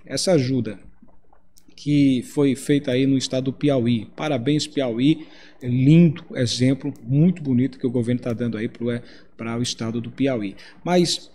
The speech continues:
vai ter também ajuda para outros estados ou não? Quem mora, por exemplo, na Paraíba, no Ceará, no Paraná, no Amazonas, em Rondônia, Roraima, no Acre, também vai ter esse tipo de ajuda?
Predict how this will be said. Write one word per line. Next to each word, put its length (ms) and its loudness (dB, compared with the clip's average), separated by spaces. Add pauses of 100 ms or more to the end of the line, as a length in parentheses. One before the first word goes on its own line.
vai 380 2
ter 160 2
também 260 2
ajuda 380 2
para 240 0
outros 340 -2
estados 960 -2
ou 160 2
não? 420 2 (1700)
Quem 160 2
mora, 240 6
por 140 0
exemplo, 360 0
na 120 -2
Paraíba, 480 -2
no 100 -2
Ceará, 640 -4 (840)
no 100 -2
Paraná, 480 4
no 80 0
Amazonas, 540 2
em 60 4
Rondônia, 480 2
Roraima, 640 -2
no 120 0
Acre, 340 -2
também 280 0
vai 140 0
ter 100 -2
esse 140 -2
tipo 180 -10
de 60 0
ajuda? 500 0